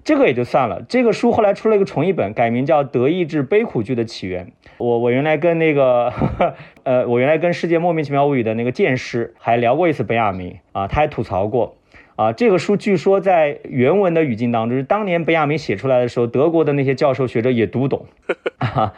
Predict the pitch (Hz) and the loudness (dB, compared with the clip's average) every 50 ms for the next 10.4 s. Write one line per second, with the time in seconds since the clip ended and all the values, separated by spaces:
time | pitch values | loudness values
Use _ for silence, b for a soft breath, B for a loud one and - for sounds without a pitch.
0 | B B - 143 123 120 147 139 156 151 143 131 135 143 135 - 110 113 127 131 | B B -2 0 0 0 0 0 0 0 2 2 0 0 0 0 0 0 0 0
1 | 127 - 104 104 143 139 127 110 117 123 127 127 123 120 107 107 101 104 110 113 | 2 0 0 2 2 0 0 0 0 -2 0 2 0 0 0 0 -4 -2 -4 -4
2 | 110 - 127 113 98 101 98 107 117 113 - 123 123 - 143 131 120 110 113 113 | -4 -2 -4 -2 -2 -2 -2 0 -2 -2 -2 -2 -4 -4 -2 -4 -4 -4 -4 -6
3 | 113 - 90 90 90 107 104 98 90 - - 101 98 - - - 190 233 262 226 | -6 -6 -6 -6 -6 -6 -6 -6 -6 -4 -4 -4 -4 -4 -2 -2 0 2 2 2
4 | 151 120 110 107 104 104 104 107 - 190 214 226 220 220 190 165 147 - - 120 | 2 2 4 4 2 2 0 -2 -2 0 0 2 2 2 2 2 0 -2 -4 -2
5 | 139 151 151 143 160 151 139 135 151 143 - 175 170 165 147 139 123 107 104 104 | 0 0 0 0 0 0 0 0 -2 -2 -2 0 2 2 4 2 2 2 0 0
6 | - 147 139 135 127 127 127 123 120 127 123 123 123 123 123 139 147 135 117 120 | 0 0 0 2 2 2 0 0 0 0 0 2 2 2 2 2 2 0 0 0
7 | 117 127 120 - 143 143 135 123 117 120 113 113 92 92 95 117 110 107 104 110 | -2 -2 -2 0 0 0 0 0 -2 -2 -2 -2 -4 -4 -2 -2 0 -2 0 -2
8 | 131 151 139 - - 156 143 135 135 135 131 143 135 123 131 131 123 113 120 117 | -2 -4 -4 -2 -4 -4 -2 -2 -2 0 0 0 0 0 0 -2 0 -2 -2 -2
9 | 139 123 113 117 113 107 113 113 - 165 151 - 127 113 113 110 107 107 - - | -2 0 0 0 0 0 -2 -2 -2 -2 -2 -2 -2 0 0 0 0 -2 -2 -2
10 | 139 147 147 143 - - - - | -2 -2 -2 -2 -6 -10 -12 -14